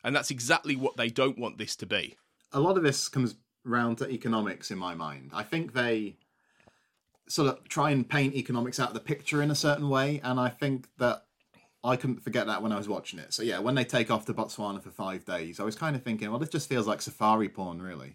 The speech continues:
Speaker 2: You know, it, I found it very hard to
Speaker 1: <laughs>
Speaker 2: Do you, do you know what I mean?
Speaker 1: You watch,
Speaker 2: I
Speaker 1: have you
Speaker 2: found
Speaker 1: watched
Speaker 2: it
Speaker 1: much, uh, safari porn,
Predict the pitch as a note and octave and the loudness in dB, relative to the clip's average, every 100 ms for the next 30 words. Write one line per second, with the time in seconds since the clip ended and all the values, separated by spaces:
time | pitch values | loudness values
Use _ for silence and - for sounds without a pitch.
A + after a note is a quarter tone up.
0 | - A2 F#2+ F2 G#2+ - - - - D3+ | -8 -6 -4 -6 -10 -16 -20 -14 -2 4
1 | D3+ D3 C#4+ C#3+ C3+ B2+ B2 A2+ - - | 6 8 8 10 8 8 2 2 2 4
2 | A2+ G#2+ G#2+ - - - - - F#4+ - | 6 4 2 -4 0 0 0 0 -2 0
3 | - - - G3 E3 - - F#3 F#3+ G3+ | -2 -2 4 6 6 2 0 4 8 10
4 | F#3+ F#3+ A3 C4 A3+ G#3+ A3+ B3+ - A#3+ | 10 8 10 10 8 8 10 10 8 6
5 | B3 - A3 G#3 G3+ G#3 G#3+ G3+ G3+ G3+ | 6 6 8 8 4 4 8 8 8 6
6 | G3 G3+ | 6 6